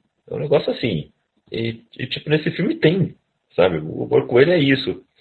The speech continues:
Logo quando ele aparece, ele, "Ah, oi, gente. Ah, então eu só vou voltar aqui." Aí o por-, o portal fecha. É, fechou o portal aqui. <laughs> Tipo,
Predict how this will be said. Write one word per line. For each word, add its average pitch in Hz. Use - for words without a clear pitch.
Logo -
quando 180
ele 175
aparece, 127
ele, 117
"Ah, 220
oi, 185
gente. 87
Ah, 151
então 180
eu 160
só 175
vou 165
voltar 113
aqui." 135
Aí 107
o 113
por-, -
o 107
portal 107
fecha. 90
É, 78
fechou 80
o 76
portal -
aqui. -
<laughs> -
Tipo, 85